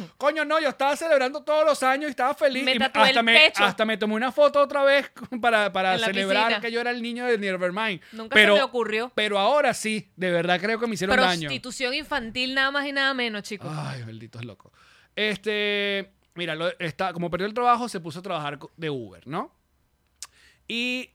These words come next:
Speaker 1: tras varios viajes, el meso-, el mesero entabló una amistad con el abogado y ahora lo representa legalmente y lo asesoró a denunciar a la República Popular de China,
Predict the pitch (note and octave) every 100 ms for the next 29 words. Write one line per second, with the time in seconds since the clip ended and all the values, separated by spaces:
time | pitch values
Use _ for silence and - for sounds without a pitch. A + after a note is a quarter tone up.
0 | E3+ E3+ D#3+ F3+ A3 A#3 A#3+ A#3 F3 E3+
1 | C#3+ D#3 E3 D#3 C#3+ F3 G3+ G3 F#3 E3+
2 | G3 F#3+ D#3+ F3+ F#3+ F#3+ F#3 F#3+ D3+ D#3+
3 | - C#3+ C#3 C#3 F3 F3 D3+ C#3 D3 E3
4 | C#3+ A#2 E3 D3 B2+ C#3+ D#3+ _ C#3+ C#3+
5 | C#3 B2+ C#3+ D3+ F#3+ D#3 C3 D#3+ F#3 C#3+
6 | C3 - F3 E3 G3 F#3+ D3+ C#3 C3+ D3
7 | D#3 F3+ E3 F3